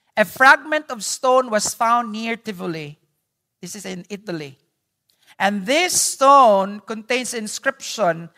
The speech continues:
honoring a Roman official who was governor of Syria and Phoenicia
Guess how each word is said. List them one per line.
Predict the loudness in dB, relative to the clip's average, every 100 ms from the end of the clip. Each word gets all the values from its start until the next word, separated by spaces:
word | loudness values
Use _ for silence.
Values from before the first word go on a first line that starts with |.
| _
honoring | 4 4 4 2 0 0
a | -2
Roman | 0 2 0 -2 _
official | -14 -8 -4 -4 -4 0 4 4 2 -2 -8 _ _ _ _ _ _ _ _ _
who | -2
was | 0 2
governor | 6 6 4 0 0 0
of | -2 -6
Syria | -6 -6 -8 -8 0 2 2 -2 -8
and | -10 -8
Phoenicia | -10 -10 -10 -8 -4 -2